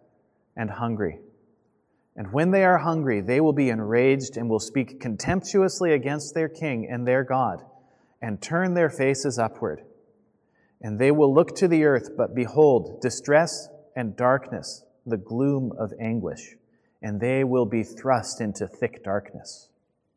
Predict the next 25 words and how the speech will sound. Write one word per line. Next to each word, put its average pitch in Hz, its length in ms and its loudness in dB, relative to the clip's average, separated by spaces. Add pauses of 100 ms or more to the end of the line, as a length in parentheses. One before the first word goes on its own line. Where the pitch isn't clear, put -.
(3000)
He 120 80 -4
says, 110 500 0 (200)
"To 143 140 -2
the 135 80 -2
teaching 180 460 0
and 160 80 -6
to 165 100 -6
the 151 100 -4
testimony, 127 800 -2
if 117 240 -8
they 139 360 2
will 135 300 0
not 143 400 0
speak 156 400 -2
according 139 440 -2
to 147 120 -8
this 131 300 -6
word, 92 280 -6 (640)
it 110 120 -10
is 101 100 -8
because 113 640 -2 (300)
they 101 100 0
have 95 440 -2
no 101 180 2
dawn." 85 360 -8